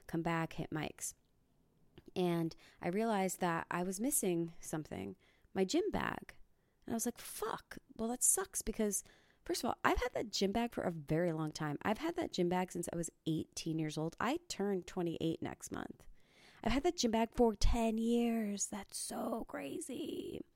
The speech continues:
And on top of that, I was also missing my sun hat, which I didn't even buy a full year ago. I bought that sun hat for my trip to Austin. It's travel friendly, it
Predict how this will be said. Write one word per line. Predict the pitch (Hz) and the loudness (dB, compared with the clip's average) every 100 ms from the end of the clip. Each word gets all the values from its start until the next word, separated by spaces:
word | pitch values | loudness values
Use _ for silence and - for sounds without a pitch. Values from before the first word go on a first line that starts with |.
| - - - - - | -20 -20 -18 -20 -8
And | 220 220 214 214 214 208 208 - _ _ _ _ _ _ _ - | 0 2 2 2 0 -2 -6 -14 _ _ _ _ _ _ _ -2
on | 220 | 2
top | 247 220 | 2 2
of | |
that, | 226 - | 2 2
I | |
was | 196 - | 0 0
also | 190 220 | -2 0
missing | 208 202 190 | -2 0 -2
my | 170 | 0
sun | 160 165 | -2 -2
hat, | 190 196 - | -2 -4 -2
which | 170 | -2
I | 175 | -2
didn't | 165 165 | 0 0
even | 180 170 | 0 0
buy | 160 156 | 0 -2
a | |
full | - 151 | -2 -2
year | 147 147 | 0 -2
ago. | 151 165 170 | 0 0 0
I | 160 | 0
bought | 143 147 147 | -2 -2 -2
that | 170 - | -4 -2
sun | 165 | -2
hat | 170 175 - - - - | -2 -4 -8 -20 -20 -18
for | - 160 160 | 0 2 2
my | 156 | 0
trip | 151 156 151 - | -2 -2 -4 -4
to | 165 - | -6 -2
Austin. | 143 156 - 190 190 | -2 -2 -2 2 0
It's | - - - | 0 -6 -6
travel | - 156 165 | -4 -4 -4
friendly, | - 208 202 202 | -4 -2 0 0
it | 190 | 0